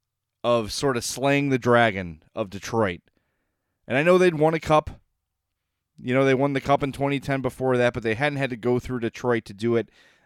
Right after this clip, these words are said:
This time they did. They finally did it. And for longtime Hawks fans,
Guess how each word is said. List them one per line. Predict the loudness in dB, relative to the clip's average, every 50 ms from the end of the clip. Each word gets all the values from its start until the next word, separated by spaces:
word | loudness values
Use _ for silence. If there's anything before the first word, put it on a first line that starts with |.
| _
This | -4 0 0 0 0
time | 0 -2 0 0 0
they | 0 -2 -2
did. | -2 0 0 2 2 0 -2 -4 -10 _ _ _ _ _ _ _ _ -10
They | -10 -8 -8
finally | -10 -6 -2 0 2 2 2 0 -2 -2 -4 -2
did | 0 0 2 2
it. | 0 0 -2 _ _ _ _ _ _ _ _ _ _ _ _ -2
And | -2 -2 -2 -2
for | -2 -2 -4 0
longtime | 2 6 6 6 6 4 2 -2 0 0 2 2 2 2
Hawks | 2 2 2 2 0 -6
fans, | -8 -6 -6 -6 -6 -8 -10